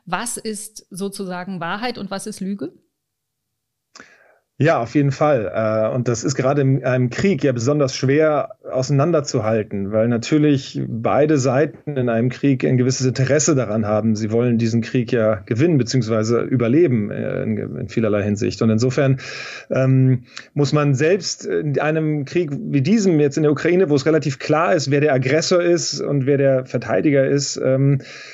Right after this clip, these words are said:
Speaker 2: auch da unterscheiden und auch nicht alles quasi sofort per bare, als bare Münze nehmen. Ähm, das muss man als Journalist sowieso immer versuchen, äh, und, und man muss immer so ein bisschen Zweifeln im Hinterkopf haben, kann das sein?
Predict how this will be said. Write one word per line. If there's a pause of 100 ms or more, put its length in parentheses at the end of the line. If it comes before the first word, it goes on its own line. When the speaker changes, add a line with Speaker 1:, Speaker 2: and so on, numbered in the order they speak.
(320)
Speaker 2:
auch
da
unterscheiden
und
auch
nicht
alles
quasi
sofort
per
bare, (380)
als
bare
Münze
nehmen.
Ähm,
das
muss
man
als
Journalist
sowieso
immer
versuchen,
äh, (460)
und,
und
man
muss
immer
so
ein
bisschen
Zweifeln
im
Hinterkopf
haben,
kann
das
sein?